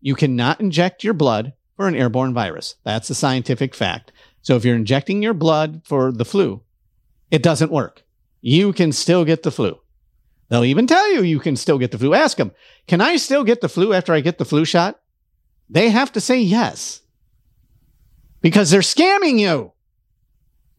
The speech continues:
If they say no, they're flat out lying. But they won't even lie. They'll tell you, "Oh, yeah, yeah, you can still get it." "But this should give you some protection." No, it gives you none.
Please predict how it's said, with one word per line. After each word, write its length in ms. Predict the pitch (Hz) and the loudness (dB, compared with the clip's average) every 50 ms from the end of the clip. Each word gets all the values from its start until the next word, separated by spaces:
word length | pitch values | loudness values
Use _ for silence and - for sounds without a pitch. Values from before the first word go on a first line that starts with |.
| _ _ _ _ _ _ _ _ _ _ _ _ _ _ _ - - _ _ - | _ _ _ _ _ _ _ _ _ _ _ _ _ _ _ -20 -20 _ _ 0
If 160 | 214 214 214 | 0 2 4
they 180 | - 320 381 339 | 4 4 4 4
say 300 | - - 330 330 311 285 | 4 4 4 4 4 4
no, 500 | 233 233 269 269 240 208 202 202 202 _ _ _ | 4 4 4 4 2 2 2 0 -2 _ _ _
they're 200 | - 170 247 254 | 0 2 2 2
flat 460 | 220 - - - 170 180 202 208 202 196 | 2 -2 -6 -2 0 0 2 2 2 0
out 240 | 185 180 175 - | 0 0 -2 0
lying. 460 | 160 165 165 156 151 139 120 104 90 - _ _ _ _ _ _ _ _ _ _ _ _ _ _ _ - | 0 0 0 0 -2 -2 -6 -8 -10 -16 _ _ _ _ _ _ _ _ _ _ _ _ _ _ _ -2
But 100 | 185 170 | 0 2
they 140 | 196 262 320 | 2 2 2
won't 320 | 277 285 349 427 480 339 | 4 4 4 4 2 2
even 220 | 233 202 170 151 143 | 0 0 0 0 0
lie. 320 | 135 120 101 92 92 92 _ _ - | 0 -2 -2 -4 -8 -16 _ _ 0
They'll 160 | 254 285 330 | 2 2 2
tell 340 | 254 339 330 359 453 508 466 | 2 2 2 4 4 4 4
you, 220 | 381 247 - - _ _ _ _ _ | 2 2 -2 -8 _ _ _ _ _
"Oh, 140 | - 214 262 | 0 0 0
yeah, 340 | 302 311 349 349 349 330 294 | 2 4 4 4 4 4 2
yeah, 420 | 269 262 - - 208 240 285 320 | 0 -2 -6 -6 -2 0 2 2
you 160 | 311 294 311 320 | 2 2 0 0
can 160 | 381 427 392 | 0 -2 -2
still 240 | - 415 - 269 233 | 0 0 2 2 2
get 220 | 202 262 285 254 | 2 0 2 2
it." 160 | 202 - - - _ _ _ _ _ _ _ _ _ _ _ _ - | 2 0 0 -4 _ _ _ _ _ _ _ _ _ _ _ _ 0
"But 60 | 415 | 2
this 160 | 440 453 403 - | 4 4 2 2
should 180 | - 392 247 | 0 -2 -2
give 160 | 220 294 285 | 0 -6 -4
you 140 | 254 262 240 | -2 -2 -2
some 280 | - - 254 302 330 254 | 0 0 0 0 0 0
protection." 440 | 214 208 165 202 196 - 226 220 202 | 0 0 0 0 -2 0 -4 -6 -2
No, 140 | 180 170 | -4 -4
it 40 | 175 | -2
gives 160 | 170 190 156 | -2 -2 -2
you 80 | 180 190 | -2 -2
none. 240 | 147 113 104 123 | -2 -4 -4 -8